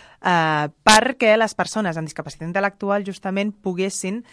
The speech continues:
eh, prendre decisions, eh, de temes importants, no? Que fa referència, doncs, eh, per exemple, a, a la seva vida privada, no? On volen viure, amb qui volen viure, eh, el poder votar,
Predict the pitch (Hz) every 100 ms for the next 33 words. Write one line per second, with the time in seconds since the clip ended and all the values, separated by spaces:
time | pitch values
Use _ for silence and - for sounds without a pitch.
0 | - _ - 180 165 160 180 190 220 214
1 | - 185 180 214 185 214 311 - - 185
2 | 170 160 151 156 156 151 165 196 226 196
3 | 165 156 143 139 139 156 233 202 - 151
4 | - 147 143 190 180 151 147 - _ _
5 | _ - 165 147 147 147 151 156 190 196
6 | 208 180 156 147 139 80 82 - 147 139
7 | - 170 175 170 185 196 185 151 139 135
8 | 151 208 - 202 208 196 175 165 170 202
9 | 196 185 175 165 208 196 175 156 156 185
10 | 185 165 175 - - - _ - 170 156
11 | 147 165 - 190 185 160 156 185 185 190